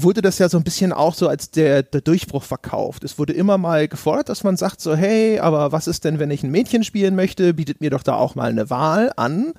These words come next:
Und dann gab es diese Wahl und jetzt ist die Wahl wieder zurückgenommen worden. Glaubst du, sie haben ge-, gesagt so, "Nee, ähm, wir können einfach nicht irgendwie jetzt hier jedes Mal zwei unterschiedliche Geschichten erzählen, die dann irgendwie, oder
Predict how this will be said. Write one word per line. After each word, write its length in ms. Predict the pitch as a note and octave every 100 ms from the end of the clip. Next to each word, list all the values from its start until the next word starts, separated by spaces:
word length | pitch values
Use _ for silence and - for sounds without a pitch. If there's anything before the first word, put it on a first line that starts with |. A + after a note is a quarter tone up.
| - - - -
Und 120 | D#3
dann 140 | D#3+ D3
gab 280 | A#2 E3+
es 100 | B3+
diese 280 | - G#3 G3+
Wahl 300 | G#3 G#3+ A3
und 120 | F3
jetzt 200 | E3+ F3
ist 200 | - E3+
die 160 | F3 D#3
Wahl 280 | C#3+ D3 D3
wieder 220 | C#3+ D3+
zurückgenommen 680 | - E3 D3 E3 C#3+ A#2+ A#2
worden. 380 | B2 A2+ - B2+ - - -
Glaubst 220 | C#3+ D3+
du, 80 | E3+
sie 140 | E3 E3+
haben 160 | F#3
ge-, 320 | E3+ D#3 - -
gesagt 380 | D#3+ D#3 E3+ -
so, 100 | D#3
"Nee, 460 | C#3+ E3 A3 C4
ähm, 560 | - F3 E3+ E3 - -
wir 320 | - D#3+ D#3
können 300 | - E3+ F#3+
einfach 340 | E3 F3 F3 -
nicht 240 | E3+ -
irgendwie 480 | E3 D#3 D3 D3+ D3
jetzt 200 | D3 -
hier 260 | - D3 C#3+
jedes 260 | D#3 E3
Mal 200 | D#3+ D3
zwei 420 | - - C#3 E3+
unterschiedliche 520 | - F#3 F3 - - E3+
Geschichten 440 | D#3 A#3 - G3
erzählen, 500 | F3+ F3+ - F#3 F#3
die 100 | E3+
dann 140 | D#3+
irgendwie, 440 | D#3 D#3+ E3 D#3 C#3+
oder 200 | C3+